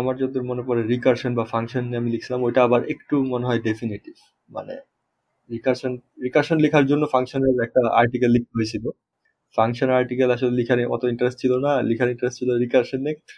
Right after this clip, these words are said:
রিকারশন তো ফাংশন ছাড়া লেখা সম্ভব না, তো এটা মনে হয় পর পর দুই দিনের মধ্যে বসে লিখছি। ওইটা যেমন বলতে পারি হয়তো যে একটু ডেফিনিটিভ, মানে সেলফ কন্টেইন টাইপের, কিন্তু প্রথম দিককার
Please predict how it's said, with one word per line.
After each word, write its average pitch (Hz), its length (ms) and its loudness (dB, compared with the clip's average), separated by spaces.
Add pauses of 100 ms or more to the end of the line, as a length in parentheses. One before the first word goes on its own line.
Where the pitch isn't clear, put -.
(100)
রিকারশন 120 600 0
তো 120 100 -8
ফাংশন 113 380 0
ছাড়া 107 240 2
লেখা 101 220 -2
সম্ভব 104 380 -4
না, - 60 -16 (440)
তো 117 80 2
এটা 127 120 4
মনে 123 220 2
হয় 120 160 4
পর 135 280 6
পর 117 160 0
দুই 120 220 2
দিনের 113 260 0
মধ্যে 107 260 -2
বসে 101 240 -4
লিখছি। - 320 -8 (880)
ওইটা 147 320 4
যেমন 131 340 0
বলতে 117 260 0
পারি 110 160 0
হয়তো 104 320 -4
যে 101 160 0
একটু 104 420 -4
ডেফিনিটিভ, 117 540 -2
মানে 95 260 -10 (500)
সেলফ 127 240 0
কন্টেইন 110 440 -4
টাইপের, 95 400 -10 (360)
কিন্তু 104 160 -12
প্রথম 135 380 -2
দিককার 131 460 0